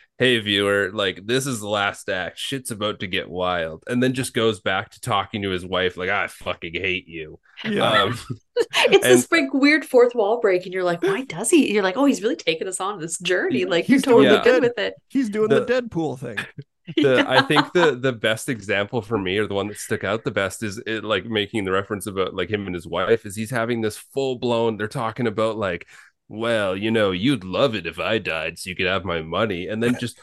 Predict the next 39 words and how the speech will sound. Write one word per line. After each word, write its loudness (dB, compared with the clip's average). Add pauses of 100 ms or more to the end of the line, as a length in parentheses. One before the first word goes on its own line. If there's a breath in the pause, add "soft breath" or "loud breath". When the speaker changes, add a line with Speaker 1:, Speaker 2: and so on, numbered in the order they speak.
Speaker 3:
<laughs> -20
Speaker 1:
stops, -2 (280)
talks -2
to -4
the -4
screen, 0
and 2
then 0
talks -2
back -6
to -10
her 2
and 0
walks 0
out 2
of 0
the -2
room. 0
It's -16
like, -10
that 0
was 2
the -2
most 0 (120)
badass, -2
like, -4
acting, 0
and -2
just -8 (140)
Speaker 2:
It's -8
what 2
they 0
Speaker 1:
so 4
Speaker 2:
call 2
Speaker 1:
non- 2
Speaker 2:
Riz 0 (140)
these 0
days. -2
Speaker 1:
nonchalant. -6